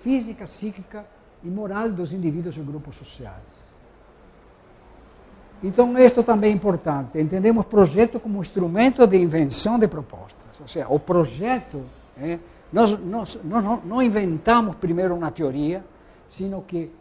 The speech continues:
usamos o próprio projeto, é, para encontrar, não fazemos uma resposta literal a um problema, e sim uma interpretação. O objetivo é contribuir para uma constituição de uma cultura de projeto.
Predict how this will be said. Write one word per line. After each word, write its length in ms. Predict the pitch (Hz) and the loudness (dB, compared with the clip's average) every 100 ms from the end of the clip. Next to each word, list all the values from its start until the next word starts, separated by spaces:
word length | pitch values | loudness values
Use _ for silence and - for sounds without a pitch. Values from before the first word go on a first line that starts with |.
| - | -6
usamos 720 | 175 156 190 254 254 214 - - | -4 -4 -6 -4 -4 -6 -10 -14
o 120 | 185 151 | -10 -10
próprio 480 | - 208 247 240 | 6 8 10 6
projeto, 760 | 202 175 151 123 147 170 - 208 - - - _ | 0 0 -4 -4 -10 -12 -16 -20 -20 -20 -20 _
é, 180 | 170 220 208 - - | -12 -12 -14 -20 -10
para 220 | 175 185 | -8 -4
encontrar, 800 | 190 165 185 165 180 185 220 214 | -6 -6 -8 -8 -8 -6 -6 -8
não 200 | 156 220 | -8 -8
fazemos 400 | 220 202 220 190 | -6 -4 -4 -4
uma 140 | 190 175 | -10 -10
resposta 480 | 165 - 202 - 180 | -10 -10 -10 -8 -6
literal 480 | 170 170 160 180 | -4 0 0 0
a 20 | 151 | -4
um 80 | |
problema, 640 | 123 135 117 117 104 95 101 _ _ - | -8 -10 -10 -12 -16 -18 -20 _ _ -18
e 60 | |
sim 140 | 120 196 | -8 -6
uma 140 | 220 | -6
interpretação. 600 | 190 - 170 165 - 120 98 92 - _ _ | -8 -10 -10 -12 -14 -16 -16 -20 -20 _ _
O 60 | 151 | -8
objetivo 460 | 151 175 175 226 | -6 -6 -4 0
é 40 | 226 | 0
contribuir 560 | 214 190 196 180 202 | -2 -8 -4 -2 -4
para 120 | 202 214 | -4 -10
uma 160 | 208 | -10
constituição 600 | 180 151 - 156 156 - | -12 -14 -12 -12 -8 -6
de 80 | 165 | -6
uma 100 | 175 | -8
cultura 400 | - 170 156 156 | -14 -14 -10 -8
de 80 | 147 | -8
projeto. 600 | 120 120 101 92 - _ | -10 -16 -16 -20 -20 _